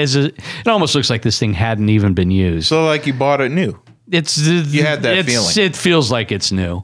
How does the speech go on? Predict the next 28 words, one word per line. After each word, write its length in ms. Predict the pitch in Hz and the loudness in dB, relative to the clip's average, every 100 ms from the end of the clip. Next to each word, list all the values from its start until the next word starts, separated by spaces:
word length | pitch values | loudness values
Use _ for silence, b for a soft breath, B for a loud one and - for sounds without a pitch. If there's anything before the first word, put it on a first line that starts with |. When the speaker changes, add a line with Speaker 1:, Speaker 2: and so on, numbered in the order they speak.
| - | -6
Speaker 2:
That's 240 | 117 104 | -6 -4
nice. 240 | 101 92 95 | -6 -6 -4
Speaker 1:
And, 360 | 110 107 107 104 | -2 0 0 2
uh, 220 | 104 104 | 2 2
so 240 | 107 139 | 2 2
now 240 | 143 156 156 | 2 0 0
I've 80 | 143 | 0
got 220 | 139 117 | -2 0
that 220 | 127 120 | -2 0
just 220 | 113 110 | -2 0
as 160 | 123 101 | 0 0
kind 200 | 123 117 | -2 -2
of 80 | 104 | -2
a 60 | |
backup. 640 | 92 107 104 110 101 - - | 0 -2 0 -2 -4 -6 -4
Uh, 180 | 92 90 | -2 0
my 140 | 98 | -2
buddy 260 | 101 101 98 | 0 -2 -2
Fritz 340 | - 104 - | -2 -2 0
moved 280 | 101 101 95 | 2 2 0
to 60 | - | -2
Pittsburgh, 580 | 143 - - 127 120 | -2 -2 0 0 0
so 160 | - 104 | 0 0
I 80 | 98 | 0
think 200 | 104 92 | -2 -2
he's 180 | 110 98 | -2 0
got 180 | 101 | 0
our, 220 | 95 92 | 0 -2